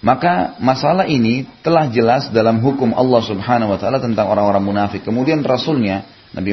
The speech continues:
Muhammad sallallahu alaihi wasallam, menetapkan bahwa tidak seorang pun berhak memvonis orang lain menyelisihi apa yang dia tampakkan dari dirinya, dan bahwa Allah Subhanahu wa taala menyerahkan hukum kepada hamba-hambanya berdasarkan apa yang tampak. Karena tidak seorang pun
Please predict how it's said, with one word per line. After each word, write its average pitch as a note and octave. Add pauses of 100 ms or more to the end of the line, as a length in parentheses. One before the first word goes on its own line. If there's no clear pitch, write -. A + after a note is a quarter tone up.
Muhammad A2
sallallahu F#2
alaihi G2+
wasallam, A2+
menetapkan C#3
bahwa A2
tidak C#3
seorang A2+
pun B2
berhak G#2
memvonis A2
orang G2
lain B2 (320)
menyelisihi A#2
apa A#2+
yang A2
dia A2+
tampakkan G#2
dari G2+
dirinya, B2 (240)
dan B2
bahwa A#2
Allah B2
Subhanahu A2
wa G#2
taala A#2
menyerahkan A2
hukum A#2
kepada F#2
hamba-hambanya G2+
berdasarkan G2
apa F#2+
yang F2+
tampak. F2 (400)
Karena A#2
tidak G#2
seorang G#2
pun C3+